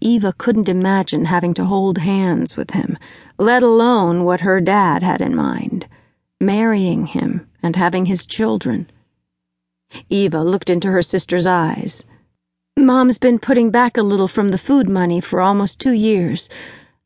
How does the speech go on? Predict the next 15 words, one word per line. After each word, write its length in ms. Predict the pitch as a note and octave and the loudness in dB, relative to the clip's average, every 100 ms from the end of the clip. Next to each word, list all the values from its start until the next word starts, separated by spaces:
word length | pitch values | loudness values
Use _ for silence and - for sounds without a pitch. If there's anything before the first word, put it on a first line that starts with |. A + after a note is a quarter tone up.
| - | -2
the 80 | A3+ | 2
whole 180 | C4 | 2
time 280 | A#3+ B3+ B3 | 2 2 2
hoping 360 | A3 B3+ A#3+ A3 | 2 2 0 0
God 320 | A3 A#3 G#3+ | 2 2 2
would 180 | F#3 F3 | -2 -4
show 320 | - A3 G#3+ | -4 -2 0
her 160 | G#3 G#3 | 0 -2
the 80 | F3+ | -2
best 320 | G#3 - - | -2 -2 -4
thing 180 | A3 G3 | -4 -2
to 120 | F#3+ | -4
do 200 | A#3 A3 | -2 -2
with 160 | F#3+ | -4
it. 180 | F#3 - | -6 -10